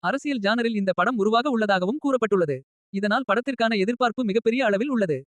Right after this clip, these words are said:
இந்த படத்தை முடித்துவிட்டு சினிமாவில் இருந்து விலக உள்ளதாக முன்னதாக விஜய் அறிவித்துள்ளார். இதனிடையே விஜயின் இறுதி படமாக உருவாகவுள்ள தளபதி அறுபத்தொன்பது படம் அவரது அரசியல் கேரியருக்கு பயன்படும் வகையில் அமையும் என்றும் கூறப்பட்டுள்ளது.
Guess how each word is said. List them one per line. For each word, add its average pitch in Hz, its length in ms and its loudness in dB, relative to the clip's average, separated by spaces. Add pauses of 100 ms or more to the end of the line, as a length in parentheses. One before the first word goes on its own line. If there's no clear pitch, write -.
(220)
இந்த 202 180 -2
படத்தை 262 320 0
முடித்துவிட்டு 226 460 -2
சினிமாவில் 226 460 -2
இருந்து 185 220 -2
விலக 240 260 0
உள்ளதாக 208 380 0
முன்னதாக 226 420 0
விஜய் 220 260 -4
அறிவித்துள்ளார். 202 520 0 (400)
இதனிடையே 233 440 -2
விஜயின் 233 340 -2
இறுதி 240 220 -2
படமாக 214 420 0
உருவாகவுள்ள 202 520 0
தளபதி 240 400 -2
அறுபத்தொன்பது 196 560 0
படம் 202 220 -2
அவரது 202 300 0
அரசியல் 240 400 -2
கேரியருக்கு 214 420 -2
பயன்படும் 226 440 0
வகையில் 202 280 -2
அமையும் 202 280 -2
என்றும் 208 220 -4
கூறப்பட்டுள்ளது. 202 540 -2